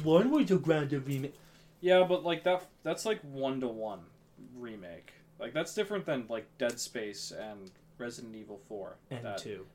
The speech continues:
Speaker 1: and Three,
Speaker 2: and
Speaker 1: and
Speaker 2: Three.
Speaker 1: Final
Speaker 2: That have
Speaker 1: Fantasy
Speaker 2: some,
Speaker 1: Seven.
Speaker 2: that have some aspects,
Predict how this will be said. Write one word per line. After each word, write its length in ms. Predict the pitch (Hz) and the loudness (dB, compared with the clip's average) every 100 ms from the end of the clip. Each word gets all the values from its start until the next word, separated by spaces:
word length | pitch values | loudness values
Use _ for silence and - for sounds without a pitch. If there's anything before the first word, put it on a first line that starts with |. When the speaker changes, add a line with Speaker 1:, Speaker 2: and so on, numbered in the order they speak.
| - | -16
Speaker 1:
and 260 | 123 113 - | -14 -14 -16
Three, 280 | 107 101 101 | -16 -14 -12
Speaker 2:
and 140 | 113 131 | -10 -8
Speaker 1:
and 100 | 120 | -8
Speaker 2:
Three. 120 | 127 | -10
Speaker 1:
Final 180 | - 117 | -8 -2
Speaker 2:
That 160 | 117 | -2
have 200 | 143 170 | 0 0
Speaker 1:
Fantasy 180 | 151 135 | 0 -2
Speaker 2:
some, 260 | 127 139 139 | 0 0 0
Speaker 1:
Seven. 200 | 113 104 - | -6 -14 -6
Speaker 2:
that 140 | 123 | -4
have 320 | 123 - 143 127 | -4 -2 -2 0
some 400 | - 156 151 135 | 0 0 0 -4
aspects, 720 | 120 104 - - 101 98 - | -10 -8 -10 -8 -8 -8 -12